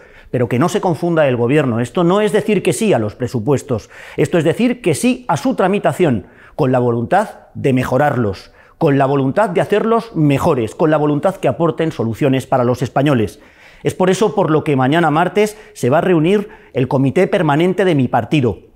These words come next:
para establecer nuevas condiciones al Gobierno de España si quiere contar con nuestro apoyo en estos presupuestos y hacer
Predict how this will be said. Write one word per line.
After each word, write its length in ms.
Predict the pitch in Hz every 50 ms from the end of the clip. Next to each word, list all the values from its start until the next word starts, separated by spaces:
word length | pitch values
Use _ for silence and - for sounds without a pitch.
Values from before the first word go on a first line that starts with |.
| - - - -
para 160 | - 143 139
establecer 680 | 143 139 - 143 135 135 135 - 233 233 226 - - -
nuevas 640 | - 131 143 147 170 208 233 240 240 233 - - -
condiciones 920 | - - 139 127 123 123 127 123 - 180 180 185 202 214 214 208 - - -
al 160 | - 113 120 117
Gobierno 480 | 123 123 123 147 165 170 180 185 190
de 60 | 165
España 640 | 120 107 - - 151 147 156 160 165 170 165 - - -
si 220 | - - 147 135
quiere 360 | - - 196 220 220 240 240 226
contar 420 | 170 143 135 123 - 175 185 185
con 200 | - 165 147 143
nuestro 380 | 143 143 135 139 - - 139 131
apoyo 520 | 127 127 - 185 208 214 190 240 233 202
en 120 | 156 139
estos 340 | 151 160 156 - 180 170 170
presupuestos 800 | - - 139 123 143 117 104 143 156 143 147 - 156 151 143 - -
y 160 | 151 143 143
hacer 360 | 139 - - 220 185 - -